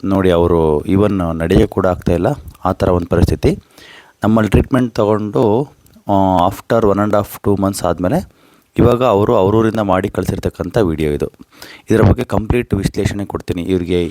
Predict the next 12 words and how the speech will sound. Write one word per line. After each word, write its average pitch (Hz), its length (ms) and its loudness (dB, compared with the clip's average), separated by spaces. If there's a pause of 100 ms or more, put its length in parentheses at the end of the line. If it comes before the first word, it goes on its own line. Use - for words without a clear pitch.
ಏನಕ್ಕೆ 107 340 -2
ಈ 95 40 -6
ಕಾಯಿಲೆ 87 280 0
ಬಂತು, 85 460 -4 (520)
ಈ 101 60 4
ಒಂದು 98 260 2
ಕಾಯಿಲೆಯಿಂದ 98 420 0
ನೀವು 110 340 0
ಹೆಂಗೆ 101 400 0
ನೀವು 107 300 -2 (460)
ನಿಮ್ಮ 113 220 2
ಜೀವನಕ್ಕೆ, 107 560 0